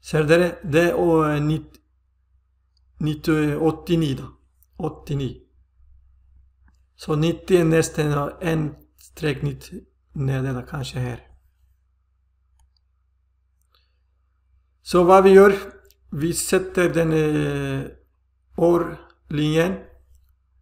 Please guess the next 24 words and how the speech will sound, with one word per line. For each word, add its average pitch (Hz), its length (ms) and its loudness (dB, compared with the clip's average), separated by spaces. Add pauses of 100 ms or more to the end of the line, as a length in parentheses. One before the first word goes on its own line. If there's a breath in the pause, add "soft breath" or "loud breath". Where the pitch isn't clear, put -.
(340)
och 160 200 4
läser 170 360 2
för 165 220 2
den 151 280 0 (120)
livsmedel 156 840 -2
som 156 300 -8
är 147 40 -4
gul, 165 480 -4 (920)
så 156 460 -4
ser - 280 -2
på 160 220 0
förändringen. 143 680 -4 (580)
Samma 170 340 0
ting 160 240 -4 (180)
vi 156 180 -4
gör 160 160 4
för, 156 360 0
eh, 151 640 -2 (360)
textilråvaror 147 1000 -2
då. 120 340 -10
Textilråvaror 151 920 0
är 143 60 -4
den 131 260 -2
här. 117 160 -8